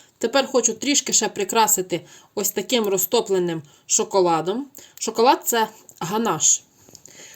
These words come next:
У мене були шоколадні дропси, я їх розтопила, добавила трішки масла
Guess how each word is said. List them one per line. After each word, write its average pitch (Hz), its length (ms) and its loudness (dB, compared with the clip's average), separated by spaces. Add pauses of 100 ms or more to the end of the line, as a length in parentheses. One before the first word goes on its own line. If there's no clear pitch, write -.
(140)
У 226 40 -6
мене 226 220 0
були 202 340 2 (180)
шоколадні 190 580 4
дропси, 226 520 4 (760)
я 247 140 6
їх 233 160 2
розтопила, 262 680 0 (600)
добавила 214 520 2
трішки 202 540 -2 (1400)
масла 196 680 0